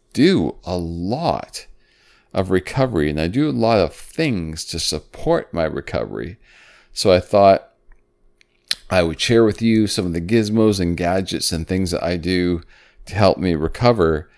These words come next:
what I think is well. And right off the bat, I'll just say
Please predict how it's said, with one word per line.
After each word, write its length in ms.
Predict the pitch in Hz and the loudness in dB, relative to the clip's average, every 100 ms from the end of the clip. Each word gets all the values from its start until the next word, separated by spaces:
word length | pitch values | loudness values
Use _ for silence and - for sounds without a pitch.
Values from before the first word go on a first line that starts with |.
| _ _ | _ _
what 140 | - - 110 | -14 -4 4
I 180 | 113 | 4
think 500 | 107 - 73 73 - _ _ | 4 -2 -6 -8 -14 _ _
is 220 | 87 76 | -4 -2
well. 500 | 69 60 76 131 127 _ _ _ _ _ _ _ | -4 -4 -4 -8 -12 _ _ _ _ _ _ _
And 840 | 92 87 82 80 82 80 76 73 | 0 2 2 0 -2 -2 -4 2
right 200 | 98 139 | 4 6
off 240 | 147 123 - | 6 4 0
the 80 | 95 | 0
bat, 360 | 95 80 73 - | 2 2 0 0
I'll 180 | 90 98 | 2 2
just 280 | 90 - | 0 -4
say 340 | - 78 62 | -2 -2 -4